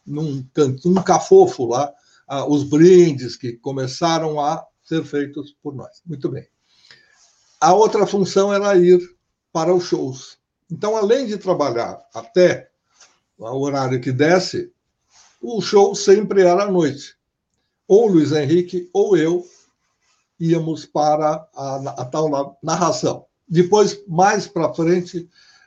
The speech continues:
é, a gente teve ajuda de um ou outro companheiro, mas, na verdade, éramos sempre os dois. E até era-, éramos confundidos, que ninguém sabia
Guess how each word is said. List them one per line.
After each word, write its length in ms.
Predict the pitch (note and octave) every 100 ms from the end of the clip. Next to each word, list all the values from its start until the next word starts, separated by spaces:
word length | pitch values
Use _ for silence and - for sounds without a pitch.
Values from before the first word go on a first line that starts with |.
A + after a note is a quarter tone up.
| -
é, 540 | C3+ C3+ B2+ A#2 G#2+ - _ _ _ _ _ _ _ -
a 100 | -
gente 380 | D#3+ E3 E3+ C#3
teve 320 | C3 D#3+ D3
ajuda 460 | C#3+ B2+ D3+ F3 C3+
de 160 | B2+ C#3
um 80 | D3
ou 120 | B2+
outro 280 | C3 C3 A2+
companheiro, 720 | C3 B2+ A#2+ A#2 D3 C3 - _ _ _ -
mas, 380 | C3+ D3 B2+ A#2+
na 140 | D#3+
verdade, 720 | E3+ D#3 C#3 F#3 F3 E3+ E3+ F3
éramos 480 | D#3+ E3+ D#3+ C#3+
sempre 320 | - F3+ F3+ F3+
os 140 | D3
dois. 300 | B2+ G2+ -
E 160 | D3+ F3
até 320 | E3+ E3+ G#3
era-, 220 | G#3+ G#3 - F3+ F3+
éramos 380 | D#3 F3+ F3+ -
confundidos, 840 | F#3+ G3 F#3+ F#3 D3 F3+ E3+ A2 -
que 100 | C#3+
ninguém 320 | D3 E3+ G#3
sabia 540 | - D#3+ C3+ D3 -